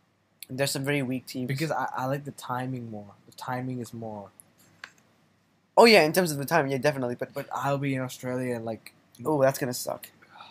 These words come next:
Speaker 2: I know, a five A M game
Speaker 1: Yeah.
Speaker 2: from two to Bangkok.
Speaker 1: Oh, but
Speaker 2: In
Speaker 1: for me,
Speaker 2: Bangkok.
Speaker 1: being in, <laughs> I'm gonna go to France.
Speaker 2: You, you can watch every game.
Speaker 1: Yeah, I go to bloody France. I better watch the games. Um, no, but people have been saying because there's twenty-four teams,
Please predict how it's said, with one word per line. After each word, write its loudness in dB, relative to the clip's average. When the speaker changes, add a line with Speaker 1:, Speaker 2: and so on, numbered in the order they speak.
Speaker 2:
I -14
know, -6
a -6
five -2
A -4
M -6
game 0
Speaker 1:
Yeah. -12
Speaker 2:
from -12
two -6
to -12
Bangkok. -12
Speaker 1:
Oh, 4
but -2
Speaker 2:
In -10
Speaker 1:
for 2
me, 4
Speaker 2:
Bangkok. -2
Speaker 1:
being 2
in, 0
<laughs> 0
I'm 4
gonna 2
go 2
to 2
France. 4
Speaker 2:
You, 0
you 0
can -2
watch 2
every -2
game. 0
Speaker 1:
Yeah, 6
I 6
go 4
to 4
bloody 2
France. 0
I -2
better 6
watch 6
the -4
games. -6
Um, 6
no, 6
but 2
people 2
have 6
been 0
saying 2
because 0
there's 0
twenty-four 2
teams, -2